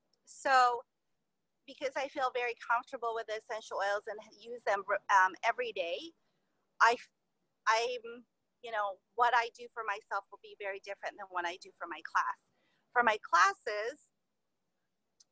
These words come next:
um, generally I always, always ask, "Is there anyone here that is sensitive to, um, aromas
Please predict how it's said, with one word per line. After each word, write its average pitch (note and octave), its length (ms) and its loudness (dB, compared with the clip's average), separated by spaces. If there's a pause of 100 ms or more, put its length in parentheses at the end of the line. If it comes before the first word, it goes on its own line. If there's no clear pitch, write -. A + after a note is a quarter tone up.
um, G3+ 220 0 (100)
generally C4 400 -2
I A3 180 0 (120)
always, B3 400 0 (100)
always F#3 280 -6
ask, E3+ 320 0 (560)
"Is A3 120 -12
there A3+ 140 -2 (120)
anyone A3 520 0 (120)
here G#3 200 -4
that F#3 160 -4
is F#3+ 180 -12
sensitive F#3+ 600 -4 (200)
to, G#3 540 -4 (180)
um, F#3 380 6
aromas C4 760 2